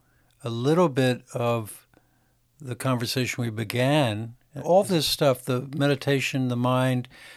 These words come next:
the self, the ego, that's what I'm obsessed with these days. That's where I'm trying to grow and become more mature and, and, um, embrace kind of the, the newness of thought.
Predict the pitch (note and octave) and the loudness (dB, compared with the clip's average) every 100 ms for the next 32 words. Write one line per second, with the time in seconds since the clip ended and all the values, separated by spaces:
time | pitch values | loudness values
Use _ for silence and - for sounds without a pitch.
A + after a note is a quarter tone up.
0 | - C3 - D3 C3 B2+ - B2+ C3 C3 | -12 -6 -2 2 4 2 -2 -6 -2 -2
1 | B2+ A#2+ A2+ - - - - E3 - E3 | 0 0 0 -8 -20 -18 0 2 4 2
2 | D3 C3 B2 - - C3+ B2+ - A#2 G#2 | 4 4 2 -2 -2 0 0 -2 -6 -6
3 | A2+ G#2 - A2+ G#2+ G#2 - - C#3+ - | -8 -6 -6 -6 -8 -10 -10 -4 -2 0
4 | C3+ A#2+ B2 A#2+ A2 A#2 A#2+ A2+ G#2+ G#2+ | -2 -2 -4 -4 -4 -2 0 0 -2 -6
5 | _ _ _ _ _ _ _ - B2 A#2+ | _ _ _ _ _ _ _ -6 -4 -2
6 | A2+ G#2 - B2 B2+ A#2+ A2+ A2 C3 C#3+ | -4 -6 -8 -6 -2 -2 -2 -4 -8 -10
7 | C#3+ B2 A2+ G#2+ - B2 A#2 A#2 A2 G#2+ | -4 -4 -4 -8 -4 -4 -2 -2 -2 -4
8 | G#2+ C3 - A#2 A2 G#2+ A2 - _ _ | -6 -10 -8 -6 -6 -8 -10 -18 _ _
9 | - _ _ _ _ C3 A#2 A2 G#2+ A2+ | -20 _ _ _ _ -12 -8 -6 -6 -6
10 | B2 A2+ B2 B2+ B2 - - - _ _ | -6 -4 0 2 2 0 -4 -8 _ _
11 | - A#2 A2 G#2 C3+ A#2 B2+ A#2+ A#2+ A#2+ | -6 -6 -6 -8 -12 -12 -12 -8 -4 0
12 | B2+ A#2+ A2 - A2 - - A#2 A2 | 0 0 -4 -6 -8 -10 -4 0 0